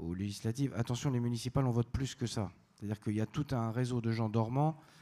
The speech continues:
qui ne votent pas aux législatives et qui vont voter aux municipales et qui peuvent s'exprimer. Et puis après, si c'est pas dans le tissu associatif, faut le chercher dans le tissu de la vraie vie, le tissu économique.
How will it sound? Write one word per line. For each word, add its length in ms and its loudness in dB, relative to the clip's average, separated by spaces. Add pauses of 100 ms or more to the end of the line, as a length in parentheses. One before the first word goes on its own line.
(280)
qui 180 -4
ne 140 6
votent 240 4
pas 140 6
aux 40 6
législatives 720 0
et 60 4
qui 220 -10
vont 100 -2
voter 420 2
aux 60 2
municipales 640 -4 (800)
et 60 -12
qui 160 -6
peuvent 180 4
s'exprimer. 540 -4 (540)
Et 60 4
puis 160 10
après, 240 6
si 160 0
c'est 140 0
pas 140 6
dans 80 4
le 60 0
tissu 280 0
associatif, 560 -2
faut 100 -6
le 80 -6 (300)
chercher 400 -6
dans 100 -2
le 60 -6
tissu 320 -10
de 40 -10
la 80 -4
vraie 220 -4
vie, 220 -6
le 120 -6
tissu 300 -10
économique. 560 -2